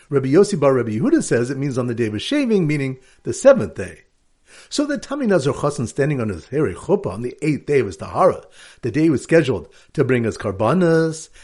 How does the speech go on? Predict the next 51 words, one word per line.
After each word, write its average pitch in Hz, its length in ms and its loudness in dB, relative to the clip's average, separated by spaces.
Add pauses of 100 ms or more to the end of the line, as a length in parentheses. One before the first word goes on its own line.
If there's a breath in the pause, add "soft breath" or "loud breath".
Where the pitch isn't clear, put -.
had 131 140 -2
his 113 120 2
one 151 240 2
set 147 200 0
of 110 80 -8
karbanas 120 380 -2
standing 113 340 -4
by 147 200 2
for 160 120 -4
them 120 140 -4
multiple 139 340 0
times. 196 420 -2 (220 soft breath)
He 92 140 -12
became 135 380 -4
Tami, 202 300 0
which 127 140 -4
reminds 160 320 0
us, 113 100 -6
one 196 220 0
brings 175 160 0
only 170 240 -2
one 165 300 -2
set 220 220 -2
of 160 140 -8
karbanas 175 460 -2
tuma 202 480 0
for - 340 -4
multiple 190 380 2
tumos. - 540 -6 (180)
So 262 260 2
the - 160 -4
Tami 262 240 -6
Nazir 143 240 0
Chassan 170 320 -2
standing 147 300 -2
under 123 140 -2
his 90 120 -6
hairy 156 220 -2
chuppah - 420 -4
on 135 60 -8
the 143 180 -4
eighth 180 220 -2
day 151 80 -2
of 127 80 -2
his 101 100 -8
Tahara, 147 480 0 (320 loud breath)
the 90 80 -6
day 156 140 -2
he 165 80 0
was 123 140 -2
scheduled 160 460 0